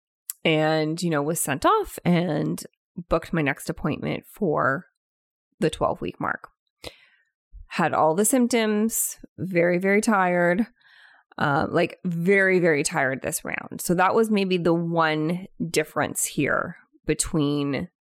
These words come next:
this pregnancy and the pregnancy that I had with Jackson, my only other pregnancy at that point. So the tiredness was real,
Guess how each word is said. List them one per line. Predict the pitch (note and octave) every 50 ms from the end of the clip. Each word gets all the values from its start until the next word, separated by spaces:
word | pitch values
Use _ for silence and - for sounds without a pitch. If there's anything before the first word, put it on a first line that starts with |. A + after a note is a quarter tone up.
| _
this | - F#3+ - D#3+ D#3
pregnancy | - - E3 D#3 - C3+ C#3 D3 - - - C#3+ A#2+ A#2+ - -
and | - D#3 C#3+
the | D3
pregnancy | - - D3+ D3 C#3+ C#3+ C3+ - - - C#3+
that | C3 C#3 C#3 B2+
I | B2+ B2+ C3+ C3 C#3 - - - _ _
had | - E3 F3+ E3+ D3+ C3+ A#2+ A#2 - F#3 - - -
with | - C#3+ C3 D3+ -
Jackson, | - D#3 A#2+ G2 - - - - F#2+ F2+ F#2 G#3
my | F#3 C3 -
only | - C#3 D3 D3+ D3 C#3+ -
other | - - - C#3
pregnancy | C3+ - - - C3 C3 A#2+ A#2+ - - - A#2+
at | -
that | - F2 - - -
point. | - C3+ A#2+ A#2+ - - - - - _ _ - - - - - - - - - - - - - - - _
So | - - - - D3 E3 D#3+ D#3 D#3 - - - -
the | E3+ D#3+ C#3+
tiredness | - - F#3+ F#3 F3+ F#3+ G3 G3+ G3 G3+ G#3 - -
was | F3+ D#3+ D#3+
real, | E3 F#3 E3+ D#3 D3+ C#3+ C3+ C3 - -